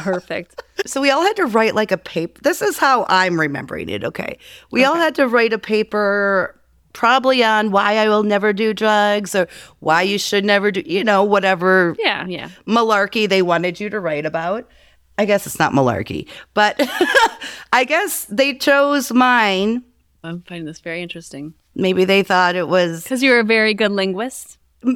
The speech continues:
Speaker 2: I'm a very cunning linguist. <laughs> And,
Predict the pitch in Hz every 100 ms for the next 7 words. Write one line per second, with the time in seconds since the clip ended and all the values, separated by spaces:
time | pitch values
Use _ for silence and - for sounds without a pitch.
0 | - 254 254 247 233 226 254 277 185 -
1 | 262 247 226 226 226 240 285 285 - -
2 | - - - 131 - - 370 277 392 -
3 | 381 - 427 311 320 403 370